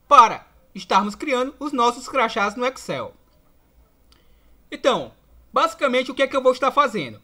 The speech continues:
Eu vou estar capturando as informações da nossa guia tela inicial, vou estar armazenando em variáveis e depois vou estar pegando esses valores armazenados na, em variáveis e vou estar lançando em células específicas.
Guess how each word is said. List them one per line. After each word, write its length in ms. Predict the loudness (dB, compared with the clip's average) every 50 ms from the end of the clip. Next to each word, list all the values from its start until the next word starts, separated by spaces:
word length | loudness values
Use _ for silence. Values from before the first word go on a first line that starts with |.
| _
Eu 100 | 0 2
vou 120 | 2 2 0
estar 400 | 2 2 2 2 2 0 -4 _
capturando 640 | 2 2 2 2 0 -2 -2 0 0 0 0 0 -2
as 160 | -2 -2 -2
informações 640 | -2 0 0 2 4 4 2 2 -2 -8 -8 -6 -4
da 100 | -4 -4
nossa 240 | -2 -4 -4 -6
guia 260 | -8 -6 -6 -6 -6 -6
tela 280 | -4 -4 -2 -2 -2
inicial, 600 | -4 -6 -8 -6 0 2 4 4 4 2 -2 -8 _ _ _ _ 4
vou 140 | 4 4
estar 220 | 4 4 4 4 4
armazenando 600 | 6 4 2 2 2 0 -2 -2 -2 -4 -4 -8 -8
em 100 | -6 0
variáveis 640 | 2 2 2 4 4 6 6 6 4 4 -2 -10 -20 _ _ _ _ -18
e 120 | -12 0
depois 360 | 2 2 2 4 4 4 4 6
vou 140 | 4 2
estar 480 | 2 2 -2 0 2 2 2 2 0 -2
pegando 440 | 0 0 0 2 0 -2 -6 -6 0 0
esses 300 | 0 0 0 -2 -4 2
valores 520 | 4 4 4 4 0 -4 -8 -14 -18 -20 -20 -20 -20 -20 -20 -20 -20 -20 -20 -20 _ 0
armazenados 720 | 2 2 6 6 6 6 6 2 0 2 2 0 0 -2
na, 120 | -4 -4 -4
em 140 | -2 0 2
variáveis 480 | 2 4 6 8 10 10 10 8 6
e 140 | 0 -6 0
vou 160 | 2 2 2
estar 480 | 2 0 0 4 4 6 4 4 0 -6
lançando 640 | -10 -8 -6 -6 -6 -6 -4 -2 -2 -2 -2 -4 -6
em 100 | -8 -8
células 360 | -6 -2 2 2 2 2 2 -2
específicas. 880 | -6 -6 -6 -6 -6 -4 -4 -4 -4 -4 -6 -8 -14 -18 -18 -20 _